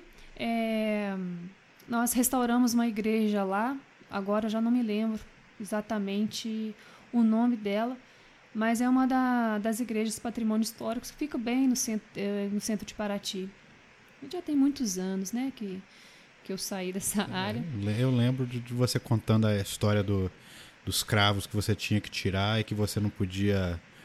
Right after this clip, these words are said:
Speaker 2: usar um martelo, você tinha que fazer basicamente, era com instrumento, é, é, é, é, muito delicado.
Speaker 1: É. Assim, é um,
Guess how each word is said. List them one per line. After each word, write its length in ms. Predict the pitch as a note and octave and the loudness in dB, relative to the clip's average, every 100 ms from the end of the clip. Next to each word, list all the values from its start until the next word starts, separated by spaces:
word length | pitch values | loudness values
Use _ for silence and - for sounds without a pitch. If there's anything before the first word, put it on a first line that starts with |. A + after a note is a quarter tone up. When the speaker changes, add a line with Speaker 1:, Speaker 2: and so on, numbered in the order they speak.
| - | -4
Speaker 2:
usar 180 | F#2+ F#2 | 0 2
um 60 | F2+ | 0
martelo, 640 | E2+ - A2 A2+ A2+ A2 | -4 -2 2 4 4 2
você 140 | - G#2+ | 2 0
tinha 180 | - | -2
que 60 | - | -2
fazer 280 | G#2+ F#2+ F#2+ | -2 0 0
basicamente, 640 | F#2 F#2+ - F#2 F#2+ - | 0 -2 -2 0 0 0
era 120 | F#2+ | -2
com 400 | - G2 G2 F2+ E2+ - - - | -2 -2 0 0 -4 -12 -20 -8
instrumento, 920 | G2+ - G#2 G2 G2+ - G2 F#2 E2+ - - - - | -6 0 2 4 2 2 2 2 0 -6 -18 -18 -6
é, 60 | F#2+ | -4
é, 680 | F#2 F#2 F2+ E2+ E2 D#2+ D#2+ - - - - - - F2+ | -2 -2 -2 -4 -4 -8 -10 -16 -20 -20 -20 -20 -20 -12
é, 40 | |
é, 480 | F2 F2 F2 E2 D#2 E2+ | -10 -6 -6 -6 -6 -2
muito 760 | F#2+ A2 A#2 - G#2+ F#2+ E2+ D2+ | 6 6 6 4 4 4 2 -4
delicado. 1000 | F2+ G2+ F#2 - A2+ A#2+ B2+ A#2 A#2 A2+ | 0 2 2 2 6 6 6 4 0 -2
Speaker 1:
É. 340 | G#3 F#3 F3+ F3 - - - - - - - | -2 -4 -4 -8 -14 -20 -20 -20 -20 -20 -8
Assim, 480 | D4+ - D4+ B3+ A3 - - - - - - - - - - - - - - | -6 -4 0 0 -2 -6 -18 -20 -20 -20 -20 -20 -20 -20 -20 -20 -20 -18 0
é 160 | B3 | 4
um, 240 | C#4 D4+ | 6 6